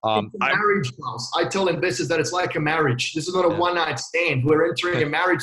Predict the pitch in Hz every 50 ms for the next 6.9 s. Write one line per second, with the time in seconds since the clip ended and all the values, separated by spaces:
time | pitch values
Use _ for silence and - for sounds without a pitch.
0 | - _ _ - 208 233 226 202 196 196 202 226 220 - 233 226 - - 180 165
1 | 165 170 165 165 180 220 226 196 160 127 - - 202 202 - 202 190 135 - 160
2 | 143 135 139 139 143 139 143 - - _ _ - - 196 202 233 254 247 247 240
3 | 214 185 165 180 226 185 147 - - 156 - - 185 160 151 208 277 277 247 262
4 | 247 - - - 170 160 160 208 226 208 190 175 147 123 113 123 147 175 - -
5 | - - 139 131 127 127 127 - _ - 120 120 101 - 196 185 135 123 - -
6 | - - - - - - - - - - - - - 127 127 127 127